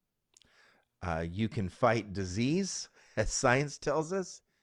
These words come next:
and you can live a long life if you do the hard work of relationships.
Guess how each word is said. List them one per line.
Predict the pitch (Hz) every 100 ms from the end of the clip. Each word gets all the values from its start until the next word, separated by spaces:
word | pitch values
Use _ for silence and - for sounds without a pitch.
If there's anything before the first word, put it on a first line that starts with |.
| _
and | 101
you | 104
can | 98 98
live | 104 101
a |
long | 98 104 101 98
life | 107 104 90 95 - _ _ _ _ _
if | - 131 110 110 - 104
you | 95
do | 104 104
the | 95
hard | 98 95 85
work | 95 92 82 - -
of | 87 87 85 82 - -
relationships. | 87 80 82 82 - 78 82 - - -